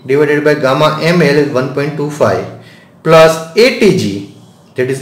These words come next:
A T G is three twenty and F Y is two fifty divided by gamma M O, that is one point one zero. That comes out to be one eighty-one point eight zero four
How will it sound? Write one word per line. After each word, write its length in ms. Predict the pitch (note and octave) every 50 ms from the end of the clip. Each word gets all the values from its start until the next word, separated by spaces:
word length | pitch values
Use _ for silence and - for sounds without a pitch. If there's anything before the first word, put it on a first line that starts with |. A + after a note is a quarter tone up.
| - F3
A 160 | F#3 F#3+ F#3+
T 160 | G#3 G3 F3
G 160 | F3 F3+ F3+
is 180 | F3+ F3+ F3+ -
three 160 | F3 E3+ E3+
twenty 560 | E3 D3 B2 A#2+ A#2 A2+ G2+ F#2+ A2 A2+ - - - - - - - - _ _ _
and 480 | B2+ B2 B2 A#2+ A#2+ A#2+ - - -
F 280 | D3+ E3+ F3+ F3 F3 -
Y 100 | F#3+ F3+
is 200 | E3+ E3 E3+ -
two 100 | - G#3
fifty 560 | G3+ - C#3 - - - - G2 F#2+ G#2+ - - - - - - - _
divided 400 | C3 C3 B2+ B2+ A#2+ A#2 A2 A2+
by 140 | A2+ B2+ B2+
gamma 520 | - A#2+ A#2 A#2+ B2 B2 A#2+ A#2+ A#2+ A#2+ -
M 260 | C3 C3 C3 C#3 C#3 -
O, 160 | D#3 C3+ B2+ A#2+
that 180 | A#2+ A2+ A#2
is 120 | B2 B2 B2
one 220 | A2 A2 A2+ A2+
point 180 | A#2 A#2+ A2+ G#2+
one 220 | G#2+ G#2+ G#2+ G2+
zero. 340 | G2 A2 G#2 G2+ F#2 F#2 F2+ - - - - _ _ _ - - _ _ _ _ - - _ _ _ _ _ _ - - - _ _ _
That 200 | - B2 A#2 A#2
comes 260 | C#3+ C#3 D#3 E3 - F3
out 200 | E3+ E3 E3 D#3
to 120 | C#3+ B2
be 360 | B2 C3+ E3 E3 - - -
one 680 | - A2 G#2+ A#2 C3 D3 E3 F3+ F3+ F3+ F3 - - -
eighty-one 1160 | D3+ C#3+ C#3+ C#3+ - C#3+ C#3 C#3+ D3 D3 - - - B2 B2 C#3 C#3 B2 A#2 A#2 A#2 - -
point 400 | - C#3 C#3 C3+ C3+ C#3 C#3 -
eight 260 | D#3 E3+ F#3 F#3 F3+ -
zero 220 | D#3+ D3 D3 C#3
four 360 | - - - B2+ A#2 A2 A2+